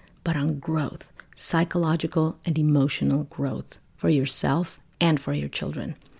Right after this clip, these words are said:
Some episodes will be me sharing valuable knowledge with you, and others will include guest speakers who can shed more light on a given topic because they'll bring expertise that you can use in your everyday life.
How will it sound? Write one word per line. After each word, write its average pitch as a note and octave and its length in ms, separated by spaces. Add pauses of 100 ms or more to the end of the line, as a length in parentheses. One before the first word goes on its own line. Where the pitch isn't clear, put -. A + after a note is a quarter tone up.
(480)
Some G3 380
episodes G3 580
will D#3+ 140
be D#3 140
me D#3 320
sharing D#3 420
valuable D3+ 460
knowledge D3+ 440
with F#3+ 180
you, G3 280
and E3 200
others G#3+ 300
will G#3+ 140
include G3+ 340
guest G#3+ 300
speakers - 480
who E3+ 80
can D#3 160
shed D#3 280
more D3+ 220
light D#3+ 300
on C#3+ 100
a C#3 60
given C#3 240
topic C#3+ 420
because C3+ 320
they'll C#3+ 140
bring C#3 280
expertise D3 680 (320)
that - 80
you F3 140
can D#3+ 200
use G3 240
in C#3+ 140
your C#3 100
everyday C3 380
life. F#2+ 400